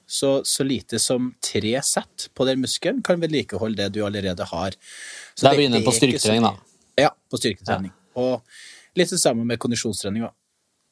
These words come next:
Speaker 2: Det som er litt viktig å tenke på der, i de tre settene, bare for de som hører på, sånn, hvis du virkelig ønsker å opprettholde det du har, så er det litt viktig at du prøver å gjøre de settene intensive. Eh,
Speaker 1: Mm.
Speaker 2: at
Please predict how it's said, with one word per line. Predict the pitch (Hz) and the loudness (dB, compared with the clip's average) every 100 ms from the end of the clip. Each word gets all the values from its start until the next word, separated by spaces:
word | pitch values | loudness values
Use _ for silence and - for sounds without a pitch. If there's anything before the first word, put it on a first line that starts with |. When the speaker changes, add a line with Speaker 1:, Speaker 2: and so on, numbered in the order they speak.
| _ - | _ 4
Speaker 2:
Det | 143 147 | 4 6
som | 156 | 4
er | 151 | 4
litt | 147 | 4
viktig | 151 - | 4 4
å | 135 | 4
tenke | 131 98 104 | 2 2 2
på | 127 | 4
der, | 127 165 202 | 6 4 0
i | 135 139 | 2 4
de | 127 | 4
tre | 127 - 117 113 | 0 4 4 4
settene, | - 110 _ 147 | 2 0 _ 2
bare | 139 120 | 4 4
for | 101 113 | 4 2
de | |
som | 98 120 | 4 2
hører | 110 98 - | 4 4 4
på, | 127 117 | 4 4
sånn, | 104 | 2
hvis | 104 107 | 4 2
du | 127 | 4
virkelig | 113 98 - _ 113 | 2 2 -4 _ 4
ønsker | 107 110 101 - | 4 4 0 2
å | 104 104 | 2 2
opprettholde | - - 98 98 | -2 0 4 4
det | 101 98 | 4 4
du | |
har, | 113 139 143 104 - - _ - | 6 4 2 -2 -20 -20 _ -4
så | - | 2
er | - 113 | 4 6
det | 117 | 6
litt | 139 143 | 4 2
viktig | 143 - - | 0 -2 2
at | 117 - - | 2 0 2
du | 123 107 | 2 2
prøver | - 131 107 110 | 4 4 6 4
å | |
gjøre | 113 104 | 4 4
de | 107 | 2
settene | 107 92 - 110 107 | 0 -2 0 2 2
intensive. | 110 95 - 107 101 - 113 139 - - - | 0 0 2 4 4 4 4 4 0 -12 -2
Eh, | 104 104 101 101 - - 123 | 2 4 2 0 -8 -20 -16
Speaker 1:
Mm. | 95 85 | -8 2
Speaker 2:
at | 117 | 2